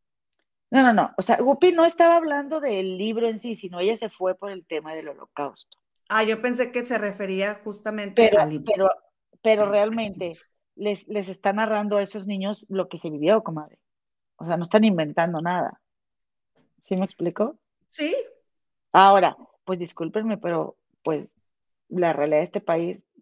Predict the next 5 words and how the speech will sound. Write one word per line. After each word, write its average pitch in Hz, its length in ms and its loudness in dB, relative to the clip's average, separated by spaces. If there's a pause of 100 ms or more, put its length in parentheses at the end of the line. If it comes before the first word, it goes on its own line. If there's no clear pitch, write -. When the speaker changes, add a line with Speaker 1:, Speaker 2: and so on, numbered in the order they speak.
(260)
Speaker 1:
pues 170 280 -12
es 165 120 -10
bastante 175 720 -2 (220)
fuerte. - 500 0 (460)
Entonces, 185 640 -2